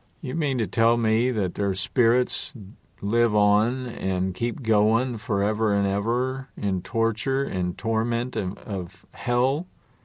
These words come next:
That's not what it says anywhere in the Bible. Let's get real and tighten up and unlearn the lies.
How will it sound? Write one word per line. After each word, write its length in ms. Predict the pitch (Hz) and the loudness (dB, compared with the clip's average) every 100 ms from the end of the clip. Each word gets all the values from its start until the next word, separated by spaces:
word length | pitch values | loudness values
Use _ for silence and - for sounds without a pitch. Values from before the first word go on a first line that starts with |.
| _ _ _ _ _ _ - | _ _ _ _ _ _ -16
That's 240 | 151 - | -14 -4
not 180 | 202 123 | -4 0
what 180 | 107 98 | 0 0
it 120 | 82 | 0
says 480 | - 98 98 120 - - | -2 0 0 -2 -4 -2
anywhere 580 | 175 190 175 156 151 | 2 4 4 4 4
in 180 | 156 135 | 2 0
the 80 | 131 | -4
Bible. 640 | 98 92 92 85 80 - - _ _ _ _ _ _ _ _ _ _ _ _ _ _ - | 2 4 4 2 -2 -8 -16 _ _ _ _ _ _ _ _ _ _ _ _ _ _ -8
Let's 500 | 113 123 - - - _ _ _ - | -6 -4 -6 -10 -14 _ _ _ -4
get 200 | 143 - | -4 0
real 460 | 113 160 123 92 | 0 2 4 4
and 140 | 92 90 | 0 0
tighten 340 | 139 139 135 | 0 0 0
up 260 | 143 110 - | 0 2 0
and 180 | 95 - | -2 0
unlearn 680 | 131 147 165 151 143 135 | 0 2 2 2 2 2
the 120 | 120 | 0
lies. 800 | 113 131 135 90 76 65 65 - | 2 2 4 4 2 -2 -6 -10